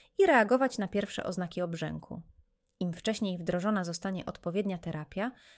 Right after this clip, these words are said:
tym większa będzie szansa na skuteczne zapobieganie przewlekłemu obrzękowi limfatycznemu.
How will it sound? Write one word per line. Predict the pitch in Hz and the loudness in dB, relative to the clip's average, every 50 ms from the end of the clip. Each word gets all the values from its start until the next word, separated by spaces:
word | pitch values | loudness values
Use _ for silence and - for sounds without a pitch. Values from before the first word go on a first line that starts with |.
| _ - | _ -2
tym | - 208 208 202 | 0 2 2 4
większa | 185 254 285 302 - 294 247 | 6 6 6 4 4 2 2
będzie | 220 226 220 202 196 - | 2 2 2 2 0 -2
szansa | - 226 233 226 226 226 | 0 0 0 0 0 -2
na | 208 196 | -2 -4
skuteczne | 185 - - 185 - 208 208 - 220 202 | -4 -6 -6 -4 -2 -2 -2 0 -2 -2
zapobieganie | 185 190 - - 175 170 170 165 190 190 196 196 196 | -2 -2 -2 -4 -4 -4 -2 -2 0 0 0 -2 -4
przewlekłemu | - - 302 247 240 208 214 - 196 185 190 - | -2 0 2 4 4 2 2 0 -2 -2 -2 0
obrzękowi | - - 240 226 202 180 170 - 185 175 170 165 | 0 0 0 0 0 -4 -4 -4 -4 -4 -4 -4
limfatycznemu. | 165 165 165 - 185 - - 165 - - - 160 160 170 - - | -4 -4 -6 -6 -6 -8 -8 -6 -6 -6 -6 -6 -8 -6 -8 -8